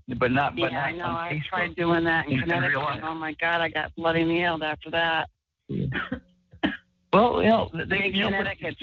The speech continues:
Speaker 2: so, you know, trying to reach
Speaker 1: But
Speaker 2: out to
Speaker 1: they
Speaker 2: people is like pulling teeth, you know, everybody's
Speaker 1: You know what?
Speaker 2: afraid.
Speaker 1: Well, we're here, and, and we, and, and, uh, you know what? I, I, hey, oh, Mike's asking if you have a Facebook page.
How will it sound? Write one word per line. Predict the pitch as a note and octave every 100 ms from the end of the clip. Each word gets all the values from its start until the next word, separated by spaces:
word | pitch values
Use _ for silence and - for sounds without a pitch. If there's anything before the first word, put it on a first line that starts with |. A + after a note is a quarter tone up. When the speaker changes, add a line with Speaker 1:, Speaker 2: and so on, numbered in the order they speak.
| -
Speaker 2:
so, | F3 E3+ E3 D#3+ D#3+ -
you | - F3 F3
know, | E3 D#3 D#3+ - - -
trying | F#3+ F#3
to | F3
reach | F3+ E3+
Speaker 1:
But | F#3
Speaker 2:
out | E3+
to | D3+
Speaker 1:
they | D3+ -
Speaker 2:
people | D#3+ D#3 D3+
is | D#3
like | D#3 D3+
pulling | F3+ E3+ D#3+ D3+
teeth, | G3+ F3+ D#3 -
you | D#3+
know, | D#3+ D#3+
everybody's | E3 E3 E3 D#3+ D3+
Speaker 1:
You | C#3+ C#3+
know | F3
what? | F#3
Speaker 2:
afraid. | - C3+ _ _ _ _ _ _ _ _ -
Speaker 1:
Well, | D3
we're | D3 G#3
here, | G#3 G#3+ - G#2 -
and, | B2 B2
and | C3 C3+ C3 A#2+
we, | C#3+ E3+ -
and, | C3+ C3 B2 -
and, | B2+ C3
uh, | C3 C3 B2+ _ _ _
you | C3+
know | D3+ E3
what? | F3+ - _ _ -
I, | B2+ C3
I, | - - _ - - _ _ _ _ _ - - _ _ _ -
hey, | C3 - -
oh, | C3 C3
Mike's | A#2+ B2 C3
asking | C3+ C3 B2
if | A#2+
you | B2
have | A2
a | -
Facebook | C3 B2+ - -
page. | - -